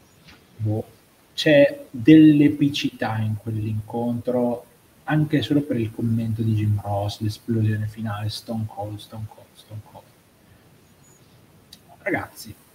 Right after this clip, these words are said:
Shawn Michaels era distrutto. A WrestleMania ha fatto l'ultimo incontro, poi ha abbandonato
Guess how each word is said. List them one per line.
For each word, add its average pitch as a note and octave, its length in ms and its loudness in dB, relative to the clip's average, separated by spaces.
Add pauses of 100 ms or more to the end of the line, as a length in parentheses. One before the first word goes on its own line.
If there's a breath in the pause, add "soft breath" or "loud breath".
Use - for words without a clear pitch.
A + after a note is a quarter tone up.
(800 soft breath)
Shawn D#3 280 0
Michaels F#3+ 540 -4
era C3 300 -4 (140)
distrutto. A2 1080 -6 (1200)
A C#3+ 140 -2
WrestleMania B2+ 640 -2
ha - 40 -8
fatto A#2 240 -6
l'ultimo A2+ 400 0
incontro, A2+ 480 -2
poi A2 220 -4
ha G2 80 -4
abbandonato G#2+ 1160 -4